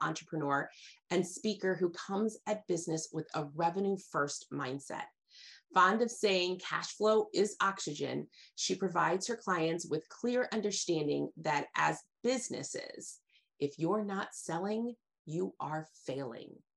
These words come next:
C E O of Sales Uprising, a business coaching firm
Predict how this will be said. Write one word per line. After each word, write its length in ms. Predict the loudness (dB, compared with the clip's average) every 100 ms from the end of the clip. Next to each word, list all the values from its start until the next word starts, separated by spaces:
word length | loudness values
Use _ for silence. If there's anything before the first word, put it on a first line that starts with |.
| _ _ -20 _ _ _ _ _ _ _ _ _ _ _ -18
C 340 | -2 4 4 6 6
E 20 |
O 300 | 8 6 4
of 480 | 4 6 6 4 -2 -10 _ -18
Sales 400 | 0 2 4 0 -2
Uprising, 600 | -2 0 0 0 -4 -6 -8
a 80 | 0
business 300 | 0 0 -4
coaching 440 | 0 0 0 -2 -2
firm 460 | -4 -2 -2 -4